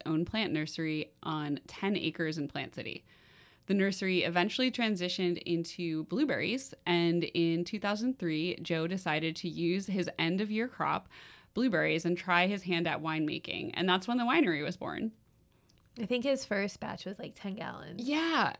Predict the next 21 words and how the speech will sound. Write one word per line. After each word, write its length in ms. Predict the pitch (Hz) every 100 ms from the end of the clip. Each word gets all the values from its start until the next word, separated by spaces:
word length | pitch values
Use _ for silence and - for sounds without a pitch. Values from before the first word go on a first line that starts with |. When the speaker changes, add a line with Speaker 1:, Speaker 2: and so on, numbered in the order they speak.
| -
Speaker 1:
and 140 | 254
I, 80 | 277
that's 240 | 277 320
just 240 | - 349 -
so 160 | 262
cool 240 | 226 226 196
to 60 |
me 160 | 180 165
how 180 | 202 165
it 80 | 170
can, 220 | 190 170
like, 220 | 165 160
just 340 | - 185 185 - _ _ - _ _ _ _ - -
grow 300 | 175 175 175
Speaker 2:
Transform 500 | 185 208 196 202 202
Speaker 1:
like 140 | 220
Speaker 2:
like 80 | 226
Speaker 1:
that. 220 | 254 262
Speaker 2:
that? 120 | 370
Speaker 1:
Yeah. 40 | 247 226 190
Speaker 2:
Yeah. 60 | -